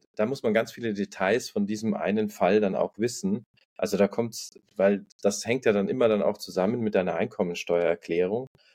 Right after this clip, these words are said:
und da kommen Lebenssituationen und, und, und hast du weitere Einkünfte oder nicht und so weiter. Das kommt dann da alles mit rein, ja. Also es ist ja dann nochmal ein Unterschied. Also wir bei Zefdesk, wir haben auch ganz viele,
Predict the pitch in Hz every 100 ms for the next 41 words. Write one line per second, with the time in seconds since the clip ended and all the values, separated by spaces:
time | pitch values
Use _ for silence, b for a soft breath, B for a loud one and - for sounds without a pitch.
0 | _ 98 95 98 120 117 104 _ _ _
1 | - 107 107 104 - 95 120 143 - 110
2 | 110 104 104 - 104 110 110 110 101 98
3 | 92 - 95 95 - 92 92 - - -
4 | 85 - 95 202 - 214 - 104 104 208
5 | 202 - 139 110 110 104 104 - 107 107
6 | 101 95 107 104 B B - - 143 139
7 | 123 123 113 123 117 110 104 95 95 85
8 | 80 87 101 104 107 104 110 - B B
9 | - 107 117 127 110 110 143 143 131 -
10 | 147 110 104 101 B B _ 110 104 104
11 | 110 - 135 - 107 113 117 104 - 127
12 | 143 143 - - 139 139 135 135